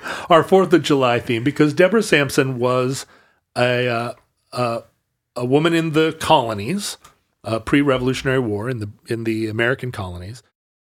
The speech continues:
She was born in, uh, oh, in the mid eighteenth century,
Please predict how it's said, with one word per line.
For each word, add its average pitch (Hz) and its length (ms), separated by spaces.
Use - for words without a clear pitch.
She 202 100
was 160 140
born 185 380
in, 151 460
uh, 143 560
oh, 214 240
in 226 160
the 233 60
mid 226 240
eighteenth 123 420
century, 92 460